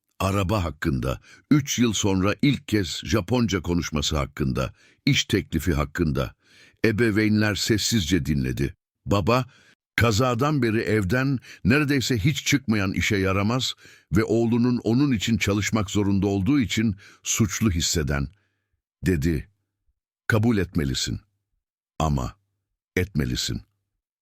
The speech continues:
Bu çoğu insanın asla alamayacağı bir şans. Japonya'da beş yıl geçirdin.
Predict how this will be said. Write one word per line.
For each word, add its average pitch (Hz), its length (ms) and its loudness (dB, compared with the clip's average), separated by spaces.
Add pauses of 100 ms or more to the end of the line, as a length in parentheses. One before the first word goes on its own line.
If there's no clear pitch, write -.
(380)
Bu 110 400 2
çoğu 131 360 2
insanın 107 600 2
asla 98 480 0
alamayacağı 78 800 0
bir 71 60 -2
şans. - 440 -4 (640)
Japonya'da 101 720 0
beş 110 260 0
yıl 82 140 0
geçirdin. 62 560 -4